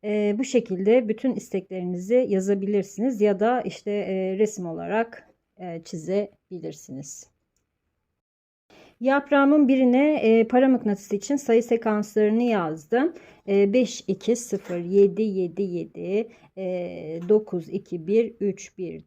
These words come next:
dört, sıfır gelir artı sekansı, mucize sekansı, para sekansı. E, bir tanesine onları yazıyoruz. Şimdi, e, kartonumu alacağım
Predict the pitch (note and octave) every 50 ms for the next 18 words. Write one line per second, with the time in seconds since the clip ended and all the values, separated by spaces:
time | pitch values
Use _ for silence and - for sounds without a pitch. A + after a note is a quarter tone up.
0 | - - G#3+ A3+ A#3+ A#3+ - - - - F3+ - - F3 D#3 D#3 - F#3+ F3+ F3
1 | F3+ F#3 G3 G3+ F#3+ _ _ - E3+ E3 E3 E3 - - F#3+ - - - - -
2 | - F3 E3 - D3+ D3 - - G3 F#3+ F3+ E3+ D#3+ D#3+ D#3+ F3 E3+ - F3 -
3 | - E3+ - E3 - - A3 - - F3+ F3 E3+ E3 - E3+ E3 - F3 D#3 D3+
4 | D3+ - - - B3 C#4 C#4 - - - - _ _ - F3 - F#3+ G3 G3+ G3+
5 | C4 - C#4+ A#3 G3 F#3 F3+ E3+ - - G#3 G#3+ C4 D#4 D#4+ - - A#3 G#3+ G#3+
6 | G#3 G#3 G3+ G3+ G3+ F3+ E3 D#3 D3+ - - D3+ D3+ E3+ A3+ C#4 D#4+ D#4 - -
7 | _ _ _ _ _ _ _ _ _ _ _ _ _ _ _ _ _ - - -
8 | C#4 C#4+ C#4+ C#4 D4 D4 D4 A#3+ A#3 B3 B3 A#3+ A#3+ A#3+ B3 B3 - C4+ C4+ C4+
9 | C4 C4 - C#4+ C#4 C4+ C4 C4 B3 - G3 F3+ F3+ E3+ F3 G#3 A#3 C4 D4 D#4+